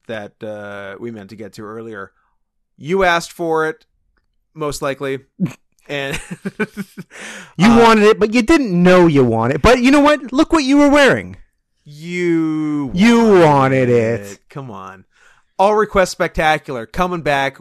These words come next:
Speaker 1: with a vengeance. Send your requests in starting, hold on, let me check my watch. And three, two, one, now! Send 'em in. Here's what we're gonna do.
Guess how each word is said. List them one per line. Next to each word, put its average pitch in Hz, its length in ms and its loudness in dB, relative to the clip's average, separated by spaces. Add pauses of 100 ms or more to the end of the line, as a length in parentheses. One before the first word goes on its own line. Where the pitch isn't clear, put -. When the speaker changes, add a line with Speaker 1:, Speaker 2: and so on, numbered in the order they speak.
Speaker 1:
with 151 260 -6
a 147 60 -14
vengeance. 123 840 -10 (1300)
Send 185 260 -2
your 196 120 -6
requests 147 720 -6
in 127 520 -10 (160)
starting, 143 640 -6 (120)
hold 135 200 -12
on, 156 140 -14
let - 80 -20
me 123 80 -16
check 139 140 -14
my 135 100 -14
watch. 170 340 -14 (120)
And 139 1080 -8 (1000)
three, 139 240 -10
two, 165 320 -6
one, 165 460 -6
now! 202 500 0 (640)
Send 185 340 -12
'em 170 140 -12
in. 113 240 -16 (580)
Here's 208 200 -2
what 208 100 -4
we're 165 140 -2
gonna 135 160 -6
do. 104 200 -12